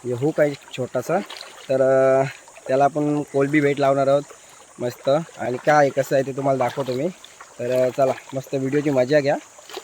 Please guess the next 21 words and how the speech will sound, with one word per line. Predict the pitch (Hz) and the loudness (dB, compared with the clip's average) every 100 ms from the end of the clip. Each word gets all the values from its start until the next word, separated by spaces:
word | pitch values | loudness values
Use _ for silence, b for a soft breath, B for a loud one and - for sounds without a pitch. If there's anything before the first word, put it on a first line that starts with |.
| - | -8
आणि | 120 131 135 139 | -4 -2 0 0
जबरदस्त | 131 151 175 165 165 | 0 4 4 4 -2
व्हिडिओ | 131 123 | -4 -2
असणार | 117 120 104 | -2 -4 -6
आहे. | 110 - - - - - - - - _ _ _ _ _ b b b b b b b b | -6 -12 -20 -20 -18 -18 -16 -18 -20 _ _ _ _ _ b b b b b b b b
आणि | 110 135 | 2 4
हुक | 135 170 151 | 6 6 8
बघताय | 139 - 135 | 6 6 4
मित्रांनो, | 127 123 123 | 4 4 2
हा | 107 | 0
बघा | 110 135 175 - | 2 2 2 -4
म्हणजे | 107 110 117 | -8 -2 0
एकदम | 117 123 123 123 117 113 | 0 0 0 0 -2 -2
गावठी | 107 117 113 160 | 0 0 0 6
टाईप | 143 175 - - _ _ _ _ _ _ | 6 6 -4 -20 _ _ _ _ _ _
आणि | 120 | -6
आपली | 120 127 131 127 | -2 0 4 6
रॉड | 120 95 - - - - | 6 4 -2 -14 -20 -2
छोटीशी. | 131 165 135 95 101 _ _ _ _ _ _ - - 110 | -2 0 -4 -6 -12 _ _ _ _ _ _ -20 -10 -2
तर, | 113 | 4
अ, | 117 117 | 6 6